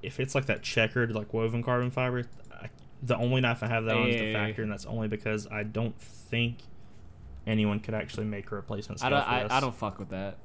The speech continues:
Speaker 2: Yeah, I don't fuck with that either.
Speaker 1: 'Cause it,
Speaker 2: The,
Speaker 1: I was
Speaker 2: the
Speaker 1: actually
Speaker 2: weave.
Speaker 1: considering asking Carb,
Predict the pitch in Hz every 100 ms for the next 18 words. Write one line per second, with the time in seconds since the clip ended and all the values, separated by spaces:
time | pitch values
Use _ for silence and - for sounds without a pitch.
0 | - - 110 104 110 107 92 87 87 92
1 | 92 92 101 107 107 - 127 113 - 131
2 | 123 110 107 104 107 123 139 135 151 107
3 | 101 120 127 120 110 113 113 104 - 107
4 | 110 123